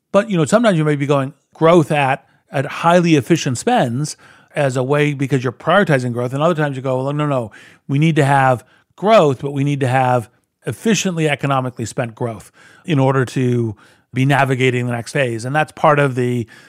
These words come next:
okay, focus on profitability here, focus on, you know, 'cause, you know, there's a lot of different ways of focusing on profitability. Focus on the fact, on demonstrating you could be profitable,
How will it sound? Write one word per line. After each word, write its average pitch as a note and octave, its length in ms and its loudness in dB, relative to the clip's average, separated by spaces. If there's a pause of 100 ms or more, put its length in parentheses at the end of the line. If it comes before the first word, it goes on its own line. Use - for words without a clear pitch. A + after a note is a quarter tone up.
(120)
okay, B2 220 -2
focus C3+ 320 -2
on B2+ 100 -4
profitability C3 600 2
here, A#2 180 -2
focus C3+ 400 -4
on, B2+ 360 -2 (380)
you C#3+ 80 -10
know, A#2 280 -8 (260)
'cause, F3+ 180 -8
you G#3+ 60 -6
know, F3 80 -4
there's C#3+ 200 -4
a D3 40 -4
lot E3 180 0
of E3+ 60 -2
different C#3 220 -6
ways B2 240 -4
of A2 80 -10
focusing B2+ 340 -4
on A#2 60 -10
profitability. A2+ 540 -8
Focus C#3+ 320 -4
on C#3+ 100 -4
the C3 80 -6
fact, C#3 340 -4 (800)
on C3+ 120 -4
demonstrating C#3+ 520 -4
you B2 100 -6
could A3+ 240 -2
be D#3+ 100 0
profitable, A#2+ 640 -4